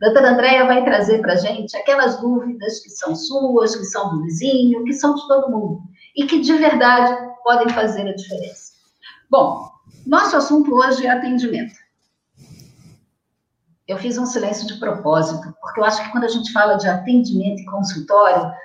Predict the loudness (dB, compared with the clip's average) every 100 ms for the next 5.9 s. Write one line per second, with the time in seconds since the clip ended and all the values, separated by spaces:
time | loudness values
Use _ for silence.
0 | -8 -2 -2 0 0 0 2 0 0 -4
1 | -4 -2 2 2 2 4 6 6 6 2
2 | -2 -6 -10 -2 2 2 2 -2 -8 _
3 | _ _ _ -20 -10 -4 -2 0 2 2
4 | 0 0 0 0 0 -6 -8 -10 -4 2
5 | 4 4 4 2 2 0 -2 -2